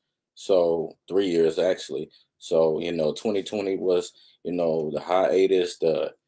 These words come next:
you know, parabolic moves running up in price in twenty twenty-one, twenty twenty-two, uh, reset, you know. So now we're here. It's six dollars and eighty-three cents a share.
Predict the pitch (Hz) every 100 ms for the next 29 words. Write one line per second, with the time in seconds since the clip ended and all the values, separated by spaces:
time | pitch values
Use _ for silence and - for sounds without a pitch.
0 | _ _ - 87 80 - 101 95 85 92
1 | 92 82 95 95 92 90 78 95 92 92
2 | 92 92 - 98 95 92 90 - 107 95
3 | - 107 90 95 98 95 101 95 - 101
4 | 95 117 120 - _ _ _ - 87 98
5 | 98 123 - - - _ _ - 82 80
6 | 82 - 87 82 - _ - _ - 85
7 | 90 90 87 95 107 117 95 92 - 90
8 | - 87 85 87 87 90 85 90 87 -
9 | 65 - - 110 120 135